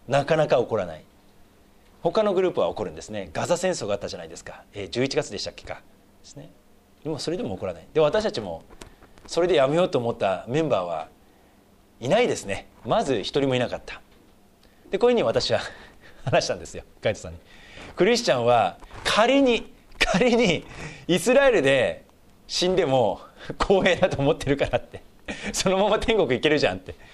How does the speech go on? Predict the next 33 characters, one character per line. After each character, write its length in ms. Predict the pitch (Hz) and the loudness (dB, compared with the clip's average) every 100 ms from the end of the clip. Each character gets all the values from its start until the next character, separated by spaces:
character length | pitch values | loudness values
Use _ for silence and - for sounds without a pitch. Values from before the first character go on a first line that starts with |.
| - - | -20 0
い 80 | 247 | 2
う 40 | 311 | 4
の 60 | |
が 80 | 190 | 4
ど 220 | - 311 | 4 4
こ 140 | 415 403 | 4 4
か 120 | 269 | 4
に 120 | 180 | 6
あ 100 | 143 | 4
り 100 | 175 | 6
ま 120 | 185 | 4
す 100 | - | 4
よ 120 | 127 | 2
っ 40 | 165 | 2
て 100 | 120 | 0
話 240 | 117 110 | -2 -2
し 60 | 98 | -4
た 60 | |
ん 60 | 92 | -8
で 60 | - | -10
す 80 | |
ね。 80 | 90 - - - - - - - - - - - - _ - - _ - | -20 -20 -20 -20 -20 -20 -20 -20 -20 -20 -20 -20 -20 _ -20 -20 _ -8
で、 100 | 165 | -6
こ 120 | 202 | -2
こ 120 | 240 | 2
で 280 | 262 247 - - | 4 2 0 -4
わ 100 | 175 | 0
か 80 | 175 | 0
る 80 | 104 | -2
ん 40 | |
で 60 | - | -10
す 80 | |
ね。 180 | 139 175 | -10 -12